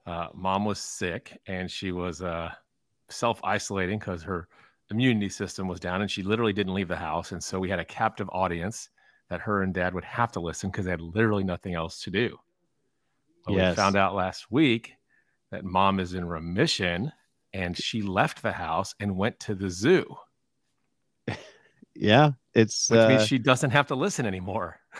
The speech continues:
Speaker 2: she, she is
Speaker 1: <laughs>
Speaker 2: not
Speaker 1: We don't have a
Speaker 2: trapped.
Speaker 1: captive audience.
Speaker 2: Yeah.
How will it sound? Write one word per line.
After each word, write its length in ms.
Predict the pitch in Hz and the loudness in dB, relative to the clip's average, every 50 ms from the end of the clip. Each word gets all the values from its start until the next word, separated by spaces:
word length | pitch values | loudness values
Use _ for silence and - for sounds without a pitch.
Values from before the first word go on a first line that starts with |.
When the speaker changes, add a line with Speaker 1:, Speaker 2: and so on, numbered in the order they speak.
| - - - | -16 -2 0
Speaker 2:
she, 160 | - 202 - 220 - - 220 - | 0 2 2 0 0 0 0 0
she 240 | - - - - 120 | -2 -2 2 4 4
is 120 | 110 95 | 6 6
Speaker 1:
<laughs> 0 | |
Speaker 2:
not 140 | 104 107 107 | 4 4 6
Speaker 1:
We 80 | 135 156 | 6 6
don't 80 | 175 165 | 6 6
have 60 | 135 | 6
a 40 | 135 | 6
Speaker 2:
trapped. 140 | 117 180 175 | 6 4 2
Speaker 1:
captive 260 | 165 - - 156 143 | 0 -2 -6 -6 -4
audience. 560 | 151 165 147 147 - 120 113 - - - - _ _ _ _ _ _ _ _ - - | -4 -4 -4 -4 -4 -6 -6 -8 -12 -16 -20 _ _ _ _ _ _ _ _ -6 0
Speaker 2:
Yeah. 280 | 104 104 120 120 107 | 2 4 6 6 4